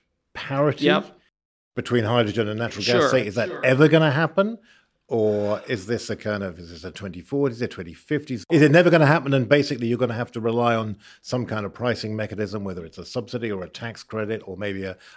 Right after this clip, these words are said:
Speaker 1: carbon price to make the natural gas more expensive relative to low carbon, zero carbon hydrogen.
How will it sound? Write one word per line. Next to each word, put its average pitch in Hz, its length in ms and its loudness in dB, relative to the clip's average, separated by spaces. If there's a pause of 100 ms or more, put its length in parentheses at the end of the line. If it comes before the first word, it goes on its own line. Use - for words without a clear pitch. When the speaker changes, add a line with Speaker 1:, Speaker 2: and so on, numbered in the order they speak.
(100)
Speaker 1:
carbon 117 420 0
price 120 440 0
to 113 80 -8
make 107 120 -4
the 107 80 -8
natural 107 240 -8
gas 107 260 -6
more 101 120 -8
expensive 104 540 -8
relative 104 460 -6
to 101 200 -8 (400)
low 107 160 0
carbon, 104 340 -4
zero 98 240 -2
carbon 95 260 -6
hydrogen. 107 360 -2